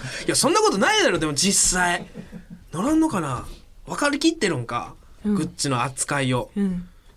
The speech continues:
Speaker 1: だから僕、
Speaker 2: だからちょっと、
Speaker 1: 乗りこなせてない。
Speaker 2: 本当に、
Speaker 1: うん。
Speaker 2: マジであれなんかな？さし-、なんていうかさ、
Speaker 1: うん。
Speaker 2: ハンカチぐらいの感じなんかな？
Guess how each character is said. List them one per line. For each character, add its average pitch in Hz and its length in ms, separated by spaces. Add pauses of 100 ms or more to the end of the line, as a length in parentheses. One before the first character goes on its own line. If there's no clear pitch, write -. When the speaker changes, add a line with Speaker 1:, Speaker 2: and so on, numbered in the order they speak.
(100)
Speaker 1:
だ - 60
か - 0
ら 131 60
僕、 175 200
Speaker 2:
だ 233 80
か 262 120
ら 220 100
ち - 120
ょ 415 40
っ - 40
と、 220 340
Speaker 1:
乗 156 100
り 220 80
こ 220 140
な 233 100
せ 247 100
て 466 120
な - 80
い。 - 20
Speaker 2:
本 440 80
当 415 80
に、 240 180
Speaker 1:
う 135 60
ん。 107 160
Speaker 2:
マ 294 160
ジ 294 140
で 214 200
あ 180 80
れ 202 60
な 196 80
ん 185 80
か 175 100
な？ 165 180
さ - 180
し-、 - 160 (580)
な 220 80
ん 233 80
て 185 80
い 175 40
う 170 40
か 156 160
さ、 160 140
Speaker 1:
う - 20
ん。 - 40
Speaker 2:
ハ - 140
ン 233 80
カ 233 140
チ 185 140
ぐ 175 80
ら 160 80
い 147 100
の 160 80
感 175 180
じ 175 100
な 160 40
ん 165 60
か - 80
な？ - 160